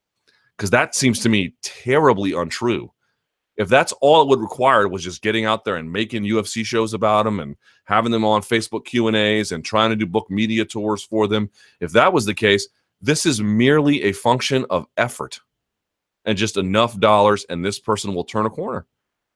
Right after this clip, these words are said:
It's a, it's a, it's a process. We know how to do it. It costs X amount of dollars, X amount of years, X amount of media exposure.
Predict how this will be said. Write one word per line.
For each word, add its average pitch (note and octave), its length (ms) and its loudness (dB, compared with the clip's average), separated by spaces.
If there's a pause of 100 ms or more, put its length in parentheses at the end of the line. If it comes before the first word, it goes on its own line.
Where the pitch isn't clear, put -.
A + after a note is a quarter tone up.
(200)
It's A#2 160 2
a, C3 40 4
it's A#2 200 2
a, G#2 180 6
it's B2 140 2
a G#2+ 40 2
process. B2+ 560 0
We A#2+ 160 0
know C3 220 2
how B2 140 2
to A#2+ 80 0
do G#2 200 -2
it. D2+ 40 -6
It - 320 -20
costs G#2 280 -2
X C3+ 220 -2
amount C#3+ 160 2
of C3 60 -2
dollars, B2 360 4
X - 200 -4
amount B2 180 0
of A#2 80 0
years, G#2+ 280 0
X G#2+ 200 -6
amount G#2+ 180 0
of F#2+ 60 -4
media F2 200 -6
exposure. C#2 440 -16